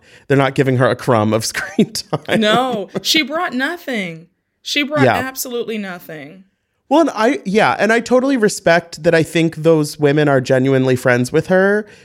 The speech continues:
Speaker 1: but it's like, we only have so many slots in the cast. <laughs>
Speaker 2: It's so true. And, and, and Beverly Hills is a big cast already.
Speaker 1: Mm-hmm.
Speaker 2: It's already, like, eight, nine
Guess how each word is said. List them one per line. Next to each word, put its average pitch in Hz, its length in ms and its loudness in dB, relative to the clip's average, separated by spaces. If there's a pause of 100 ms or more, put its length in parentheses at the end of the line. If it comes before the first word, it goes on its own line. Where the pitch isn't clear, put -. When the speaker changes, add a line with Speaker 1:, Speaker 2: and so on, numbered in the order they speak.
(120)
Speaker 1:
but 185 100 2
it's 185 160 -4
like, 170 340 0 (320)
we 196 240 0
only 214 180 2
have 190 220 0
so 190 120 0
many 180 180 2
slots 165 400 -2
in 160 80 4
the 147 60 2
cast. - 640 -4
<laughs> - 40 0
Speaker 2:
It's 254 200 0
so 254 220 2
true. 226 600 -2
And, 220 180 -2
and, 247 200 0
and 240 160 -2
Beverly 285 340 -2
Hills 262 220 -4
is 233 100 -10
a 240 60 -4
big 226 240 0
cast 214 440 -6
already. 180 500 -6
Speaker 1:
Mm-hmm. 143 460 0 (140)
Speaker 2:
It's 208 180 -2
already, 247 280 0
like, 196 220 0
eight, 202 220 0
nine 180 320 -10